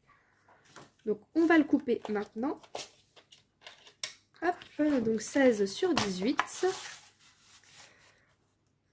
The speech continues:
Là. Alors, moi j'utilise le massicot, je préfère, je vais un petit peu plus vite. Et, euh,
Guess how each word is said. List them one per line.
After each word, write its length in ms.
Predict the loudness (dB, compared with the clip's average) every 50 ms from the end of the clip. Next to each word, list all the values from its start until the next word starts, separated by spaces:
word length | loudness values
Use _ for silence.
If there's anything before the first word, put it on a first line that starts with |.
| _ _ _
Là. 160 | -4 -4 -4 -4 -6 -8 -10 -16 _ _ _ _ _ _ _ _ _ _ _ _ _ _ _ _ _ _ _ _ -20 -20 -20 _ _ _ _ _ _ _ _ _ _ _ -4
Alors, 380 | -2 0 0 0 0 -2 -6 -14 -20 _ _ _ _ _ _ _ _ _ _
moi 140 | 0 2 2
j'utilise 480 | 2 2 0 2 4 4 4 6 6
le 100 | 6 6
massicot, 680 | 6 6 6 4 2 0 -4 0 4 6 6 6 6 2 -4 _ _ _ -4
je 160 | -2 0 0
préfère, 560 | 0 2 0 0 0 2 0 2 2 2 2
je 100 | 4 2
vais 200 | 4 2 2 0 -2
un 160 | -2 0 0
petit 180 | 0 0 -2 0
peu 140 | 0 0 0
plus 220 | -2 -2 -2 0
vite. 380 | 0 0 0 0 -4 -10 -12 -12 -16 -20 _ _ -20 -20 -20 -20 -20 -20 -20 -20 -20 -20 -12 -2 2
Et, 220 | 4 4 4 4 2 -6 -18 -8 -4
euh, 600 | 0 0 2 4 4 2 2 2 -2 -6 -8 -10